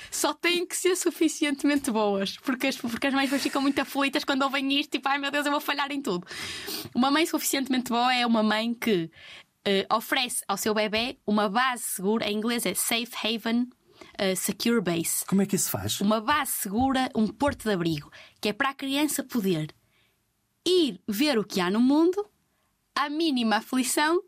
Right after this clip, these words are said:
Speaker 1: sabe onde vai voltar e onde vai ser acolhida no seu mal-estar.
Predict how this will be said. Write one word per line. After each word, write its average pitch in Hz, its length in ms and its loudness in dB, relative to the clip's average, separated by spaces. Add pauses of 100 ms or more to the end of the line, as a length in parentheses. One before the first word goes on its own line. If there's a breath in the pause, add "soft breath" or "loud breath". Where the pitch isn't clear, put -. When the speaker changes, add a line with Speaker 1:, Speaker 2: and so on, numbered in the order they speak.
Speaker 1:
sabe 330 440 0 (340)
onde 302 240 4
vai 302 180 2
voltar 320 520 0 (120)
e 294 80 0
onde 302 140 4
vai 294 140 0
ser 311 380 0 (440 loud breath)
acolhida 294 580 2
no 311 80 4
seu 302 260 0
mal-estar. 311 520 0